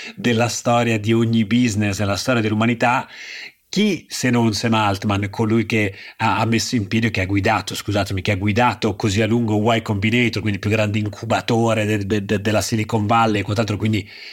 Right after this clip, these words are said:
eh, lui ha questo track record incredibile in fatto di, eh, startup e dice vado a prendere così sette trillion, perché sono quelli che ci servono per fare la rivoluzione,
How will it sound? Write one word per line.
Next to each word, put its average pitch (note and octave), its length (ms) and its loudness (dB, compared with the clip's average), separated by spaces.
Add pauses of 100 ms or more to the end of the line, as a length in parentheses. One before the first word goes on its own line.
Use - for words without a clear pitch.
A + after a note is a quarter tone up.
eh, G#2 260 0
lui A2 140 2
ha G2 80 -2
questo G#2 260 -4
track G#2+ 260 -6
record A#2 380 0
incredibile A#2 640 2
in A2+ 100 2
fatto C3+ 380 0
di, B2+ 440 0
eh, A#2+ 440 -2
startup F#3 680 -2
e F3 60 0
dice F3 260 -4
vado D#2+ 220 -2
a D#2 60 -2
prendere A2 340 -2
così F#2+ 300 -4
sette - 340 -6
trillion, G2+ 460 0
perché A2 160 -4
sono B2+ 160 -2
quelli D3 180 0
che C3 160 -4
ci B2+ 140 -2
servono C3+ 420 0
per A2+ 240 -2
fare G#2 640 -2 (320)
la A2+ 100 2
rivoluzione, G#2+ 880 0